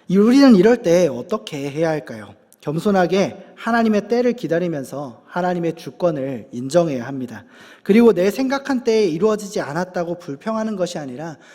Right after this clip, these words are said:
다윗이 성전을 건축하지 못한다고 이야기 들었을 때 건축 자재를 준비했던 것처럼 우리도 우리가 할 수 있는 일을 하면서 준비해야 합니다.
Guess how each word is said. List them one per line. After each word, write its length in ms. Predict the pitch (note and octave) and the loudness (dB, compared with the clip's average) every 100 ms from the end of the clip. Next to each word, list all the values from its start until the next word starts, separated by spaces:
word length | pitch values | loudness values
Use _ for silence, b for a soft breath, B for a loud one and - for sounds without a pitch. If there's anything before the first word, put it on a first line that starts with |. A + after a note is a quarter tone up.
| B _ | B _
다윗이 400 | F3+ A3 A3+ B3 | -2 0 0 0
성전을 640 | C4 C4 C4+ A3+ G#3 F#3 | 0 2 4 4 2 0
건축하지 580 | - E3 F3 G#3+ A3+ G#3 | -2 -4 -4 -4 -2 -2
못한다고 580 | D#3+ D3+ - A3+ G#3 F3+ | -2 -4 -2 0 0 -2
이야기 340 | C#3 D#3+ E3+ E3+ | -2 -2 -2 -4
들었을 380 | D#3 E3+ D#3+ | -2 -2 -4
때 300 | C#3+ F#3+ F3+ B B _ | -8 -6 -8 B B _
건축 420 | - F3 - A#3+ | -6 -4 -6 -10
자재를 440 | - - G3 A3+ | -10 -8 -4 -4
준비했던 520 | G#3 D#3 D3 E3 E3+ D3 | -4 -8 -6 -6 -6 -10
것처럼 500 | C3+ C3 D3+ C#3 A#2+ - | -12 -12 -14 -14 -18 -10
우리도 300 | D3+ F3 F3 | -6 -2 -2
우리가 300 | C#3 D#3 E3 | -2 -6 -6
할 180 | A#3 | -6
수 160 | A#3 - | -6 -6
있는 240 | A3+ G#3 | -4 -4
일을 220 | F3 D3+ D#3+ | -6 -6 -6
하면서 500 | F3 D3 A#2+ B2+ - B B - | -6 -8 -12 -16 -16 B B -20
준비해야 560 | - C3+ E3 D#3+ A#2 | -10 -6 0 0 -2
합니다. 580 | A2 A#2 A#2+ C#3+ A#2 G2 | -8 -12 -8 -8 -8 -14